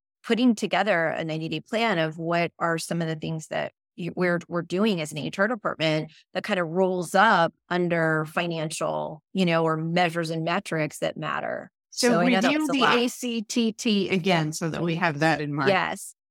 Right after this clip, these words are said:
Speaker 1: Yes. A is for alignment. So how aligned are you with the value you provide? And what the, what the, what is your, what is your value proposition? We talked a little bit of, an example might be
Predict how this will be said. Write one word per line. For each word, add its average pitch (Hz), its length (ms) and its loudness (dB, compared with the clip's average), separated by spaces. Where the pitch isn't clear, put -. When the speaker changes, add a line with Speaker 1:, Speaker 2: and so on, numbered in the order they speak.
Speaker 1:
Yes. 180 500 0
A 214 200 6
is 233 180 2
for 233 160 0
alignment. 175 600 0
So 180 180 0
how 196 280 4
aligned 208 320 4
are 185 80 0
you 185 320 0
with 170 180 -2
the 175 60 0
value 165 460 0
you 160 160 -6
provide? 156 640 0
And 190 160 4
what 208 200 2
the, 220 100 -2
what 233 300 2
the, 208 220 -2
what 208 300 2
is 202 420 4
your, 185 520 4
what 208 300 2
is 202 280 2
your 180 100 0
value 175 300 2
proposition? 156 520 -4
We 170 100 -6
talked - 260 -2
a 185 60 -2
little 180 180 2
bit 170 140 -2
of, 165 140 -2
an - 180 -6
example 175 460 -4
might 170 240 -4
be 165 340 -2